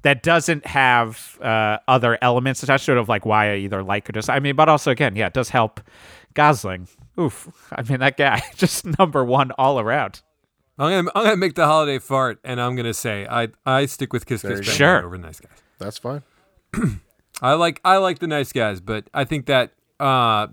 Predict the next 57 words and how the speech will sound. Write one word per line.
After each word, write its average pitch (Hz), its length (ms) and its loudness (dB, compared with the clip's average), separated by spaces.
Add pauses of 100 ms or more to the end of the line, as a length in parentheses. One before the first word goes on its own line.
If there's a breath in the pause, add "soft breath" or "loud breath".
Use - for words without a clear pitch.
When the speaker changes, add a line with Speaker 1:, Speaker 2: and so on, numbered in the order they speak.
(120)
Speaker 2:
I 160 100 4
think 165 300 -2
what 160 260 0
gets 151 260 -4
me 127 400 -4
with 113 140 -4
this - 160 -8
one 110 100 -4
is, 98 120 -10 (100)
a-, 143 200 0
and 147 120 2
I'll 160 100 8
s-, - 240 -2
I'll 170 160 6
be 147 160 0
honest, 117 220 0
I 110 100 -4
think 131 140 0
Speaker 1:
Yeah. 165 60 4
Speaker 2:
circumstance 104 680 -10 (560)
is 117 280 2
what, 113 340 0 (460)
like 127 180 0
we 117 100 0
were 117 60 2
talking 113 240 2
about, 104 180 0
like, 101 60 2
Speaker 3:
Yeah. 127 140 4
Speaker 2:
that 117 100 0
demo 110 220 -4
tape 101 240 -10
thing 98 160 -12
really 98 300 -10
kinda 110 260 -6
always 107 340 -4
m-, 113 160 -12
makes 123 280 -8
this, 107 260 -6
this 139 220 -4
one 110 140 -4
Speaker 3:
Yeah, 135 180 4
Speaker 2:
win 117 80 2
Speaker 3:
I 123 40 4
Speaker 2:
for 120 60 -8
Speaker 3:
think 160 160 -2
Speaker 2:
me 160 60 -2
a - 20 0
Speaker 3:
it - 20 -2
was 143 160 0
a 131 40 -4
Speaker 2:
little 104 80 -6
bit 117 40 4
more. 127 140 6
Speaker 3:
very, 127 200 2
I 139 220 2
think 143 380 -6